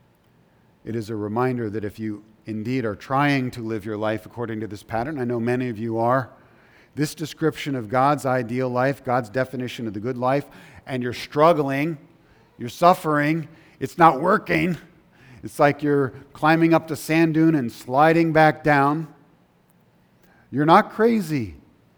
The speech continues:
Right here in black and white, God is telling you this is the way it's supposed to be. It's just that the world, this sinful and fallen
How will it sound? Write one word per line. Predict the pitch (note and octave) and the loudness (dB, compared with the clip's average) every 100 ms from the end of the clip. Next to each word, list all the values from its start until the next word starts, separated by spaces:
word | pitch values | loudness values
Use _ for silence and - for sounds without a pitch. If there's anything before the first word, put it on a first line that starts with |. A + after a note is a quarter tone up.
| _ _ _ _ _ _ _ _ _ _ _ _ _ _ _ _ _ _ _ _ _ _ _ _ _ _ _ _ _ _ _ _ _ _ _ | _ _ _ _ _ _ _ _ _ _ _ _ _ _ _ _ _ _ _ _ _ _ _ _ _ _ _ _ _ _ _ _ _ _ _
Right | - C#3+ F3+ | 0 2 4
here | D#3 F#3 D3+ | 0 -2 0
in | A#2+ | -2
black | B2 C#3 C#3+ | -2 -2 -2
and | D3 | -6
white, | C3 B2 G#2 F#2+ | -2 -2 -4 -4
God | B2 C#3+ | -2 -2
is | D#3 C3 | -4 -8
telling | - E3 E3+ D#3 A#2+ | -14 -10 -6 -4 -4
you | F#2+ D#2 _ _ _ _ _ _ _ _ _ _ _ | -8 -12 _ _ _ _ _ _ _ _ _ _ _
this | A#2 - | -14 -8
is | E3+ F#3 | -8 -8
the | - | -10
way | G2+ G2 | -8 -8
it's | F2 F2 | -10 -12
supposed | - - F#2 D#2 - | -18 -14 -14 -14 -16
to | |
be. | C#2+ E2+ C2 - _ _ _ _ _ _ _ _ _ _ _ _ _ _ | -18 -18 -18 -20 _ _ _ _ _ _ _ _ _ _ _ _ _ _
It's | B2+ - | -12 -8
just | C#3+ - | -8 -8
that | B2+ | -12
the | B2+ | -8
world, | A2 B2 D3 C#3+ A2+ | -6 -2 0 0 -2
this | F#2+ - - _ - - | -8 -16 -20 _ -20 -20
sinful | - D#3 D3 D#3+ E3+ | -8 -6 -6 -8 -10
and | C3 A#2+ | -8 -10
fallen | - C3+ D3+ D3 A#2 | -6 -4 -2 -4 -6